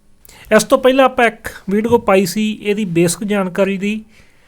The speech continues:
ਜੇਕਰ ਤੁਸੀਂ ਉਹ ਵੀਡੀਓ ਨਹੀਂ ਵੇਖੀ ਤੇ ਇਹ ਵੀਡੀਓ ਤੁਸੀਂ Facebook ਤੇ ਵੇਖ ਰਹੇ ਹੋ,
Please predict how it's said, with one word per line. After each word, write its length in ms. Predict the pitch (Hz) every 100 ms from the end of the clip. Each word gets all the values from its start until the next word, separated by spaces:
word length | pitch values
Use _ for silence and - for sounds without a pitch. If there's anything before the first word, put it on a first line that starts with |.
| _ -
ਜੇਕਰ 360 | 151 202 214 254
ਤੁਸੀਂ 340 | 247 - 247
ਉਹ 220 | 233 220 214
ਵੀਡੀਓ 360 | 196 233 240
ਨਹੀਂ 220 | 202 185 220
ਵੇਖੀ 520 | 214 - 208 214 208 _ -
ਤੇ 120 | 233 -
ਇਹ 180 | 262 262
ਵੀਡੀਓ 300 | 247 254 254
ਤੁਸੀਂ 280 | 226 190 220 -
Facebook 480 | 202 214 - 262 -
ਤੇ 80 | 240
ਵੇਖ 240 | 208 160
ਰਹੇ 180 | 180 185
ਹੋ, 280 | 160 139